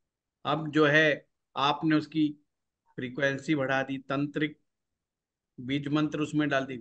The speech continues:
गंग गंग गंग गणपते नमः। अब नमः हटा दो।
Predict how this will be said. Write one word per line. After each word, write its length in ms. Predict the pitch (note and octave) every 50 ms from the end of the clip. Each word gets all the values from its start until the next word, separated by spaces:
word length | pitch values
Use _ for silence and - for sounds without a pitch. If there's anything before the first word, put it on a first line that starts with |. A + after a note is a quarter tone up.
| G#2+ - -
गंग 280 | C3+ C#3+ D3 D3 C#3+ C#3+ B2
गंग 280 | G#2+ C3+ C#3 C#3+ C#3+ C3 C3 A#2
गंग 280 | - D3 D3 D3+ D3 - B2 A2 G#2+ - _ _ _ _ _ _ -
गणपते 720 | B2 C#3 D3 C#3 B2 C#3 C3 A#2+ - C#3+ D3 D#3 D3+ C#3+ C3 A#2+ A2+
नमः। 500 | A2+ A#2+ B2+ B2+ B2+ B2 - - B2 A2+ - - _ _ _ _ _ _ _ _ _ _ _ _ _ _ _ _ _ _ _ _ _ _ _ C3
अब 140 | C#3 C3 C#3+
नमः 520 | C#3 C#3+ D3 D#3 E3 F3+ G3 F#3+ E3 C3 B2+
हटा 240 | B2 - C3 B2+ B2+
दो। 260 | B2+ C#3+ C#3 C3+